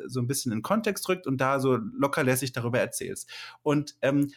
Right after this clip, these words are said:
das bringt mich zu einer Frage, die mich tatsächlich sehr interessiert. Und zwar, wenn du bei solchen Veranstaltungen auftrittst und so ein bisschen aus der Archäologieblase rauskommst,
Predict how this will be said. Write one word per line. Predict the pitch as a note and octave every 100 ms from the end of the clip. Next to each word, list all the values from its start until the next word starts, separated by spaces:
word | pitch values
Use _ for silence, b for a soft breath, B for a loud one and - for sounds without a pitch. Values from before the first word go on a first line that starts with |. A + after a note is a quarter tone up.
| B
das | E3+ G3
bringt | - A3
mich | G3
zu | F#3+
einer | D3
Frage, | C#3 C#3 D#3 F#3
die | D#3
mich | D3
tatsächlich | - C#3+ D#3 C#3+
sehr | C3+ C3
interessiert. | C3 C3+ A#2
Und | G2 B2
zwar, | - C3 F#3 B B B _
wenn | - C#3+ E3
du | A3
bei | F#3
solchen | C#3+ C#3+ D3 D3+
Veranstaltungen | - A#2+ D3 - C3 C3 C3 -
auftrittst | G#2+ A2+ - G2 -
und | C3
so | B2+
ein | B2+
bisschen | C#3+ C#3
aus | A#2+ B2
der | - F#2
Archäologieblase | A#2 A#2+ A2+ A#2+ C3 B2+ A2 A2+ G#2+ G#2 F#2+
rauskommst, | G#2+ A#2+ B2 - F#2+ G2+ -